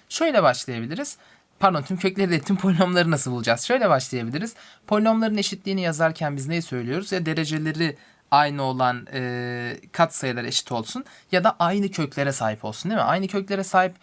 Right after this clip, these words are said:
her polinom eşit midir? Tabii ki değildir. Katsayı farkıyla farklıdır. Onu da göz önünde bulundurup belki bir şeyler yakalayabiliriz.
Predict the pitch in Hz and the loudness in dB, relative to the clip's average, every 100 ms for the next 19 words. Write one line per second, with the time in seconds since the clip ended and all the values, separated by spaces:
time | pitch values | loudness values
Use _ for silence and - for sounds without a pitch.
0 | _ _ - - 185 185 190 185 175 180 | _ _ -8 2 2 2 0 0 0 -2
1 | - 160 185 269 - _ _ - 202 139 | -4 -4 -4 -6 -10 _ _ -2 0 0
2 | 127 120 117 226 277 _ _ - - - | 0 -2 -2 -2 -6 _ _ 2 2 2
3 | 147 127 123 117 127 113 113 117 113 180 | -4 2 2 2 -2 -6 0 0 0 -4
4 | 220 208 196 160 196 156 127 123 175 151 | -2 0 0 0 0 -2 -4 -4 -4 -2
5 | 208 - 196 180 151 139 156 226 214 196 | -4 -2 -2 -2 -4 -4 -2 0 0 0
6 | 180 170 131 113 - | 0 0 -2 -4 -10